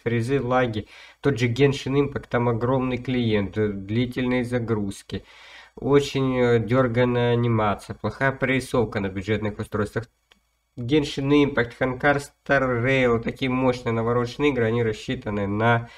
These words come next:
хорошие технологичные смартфоны. Соответственно, запустить-то вы как-то сможете, но про какую-либо комфортную игру речи не идёт. Камера шестьдесят четыре мегапикселя, и стоит у нас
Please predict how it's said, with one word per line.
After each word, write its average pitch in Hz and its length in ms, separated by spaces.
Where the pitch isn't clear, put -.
хорошие 110 1040
технологичные 104 800
смартфоны. 113 640
Соответственно, 120 720
запустить-то 131 760
вы 120 60
как-то 127 340
сможете, 135 580
но 127 340
про 117 340
какую-либо 113 520
комфортную 107 800
игру 139 220
речи 117 420
не 104 360
идёт. - 280
Камера 170 560
шестьдесят - 380
четыре 139 340
мегапикселя, 135 800
и 156 80
стоит 135 380
у - 20
нас 120 400